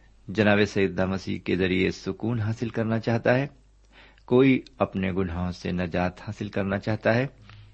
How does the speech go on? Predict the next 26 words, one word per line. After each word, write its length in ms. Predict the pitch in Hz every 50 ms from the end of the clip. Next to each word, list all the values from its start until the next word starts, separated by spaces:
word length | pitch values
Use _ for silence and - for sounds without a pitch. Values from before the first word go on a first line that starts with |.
| - _ _ - -
اور 160 | 90 92 85
کوئی 460 | - - - 104 107 123 143 156 151 - - - - _ _ -
اپنی 420 | - 104 - - 104 107 110 110 - -
آخرت 420 | - 104 113 123 - - 151 151 139
سنوارنے 540 | - - 104 92 92 92 90 85 90 92
کے 200 | 90 - 98 95
لیے 240 | 90 95 113 135 135
ان 220 | 117 - 98 98 90
کے 160 | - - 92
پاس 420 | 90 - 98 101 113 120 - - - _ _ _
آنا 240 | - 92 90 87 90
چاہتا 400 | 87 - 90 90 - 95 87 82
ہے۔ 100 | 85 101 - _ _ _ _ _ _ _ _ _ _ _ _ _ _ - _ _ _ _ _ _ _ _ _ _ _ _ _ _ _ -
آج 260 | - 139 151 135 139
اس 140 | 147 131 -
جہان 380 | 135 110 104 123 127 135 131
کے 180 | 117 - 131 120
لوگوں 280 | 113 117 113 107 117
کی 180 | 110 - - 117
زندگی 420 | 95 98 104 104 101 92 101 107
میں 220 | 104 107 110 110 107 - - _
طرح 300 | - 123 143 151 151 156
طرح 280 | 147 - 120 107 104 104
کے 200 | 95 - 107 104
سوال 440 | 98 - - 98 87 92 92 95 90
ہیں، 200 | 76 85 92 92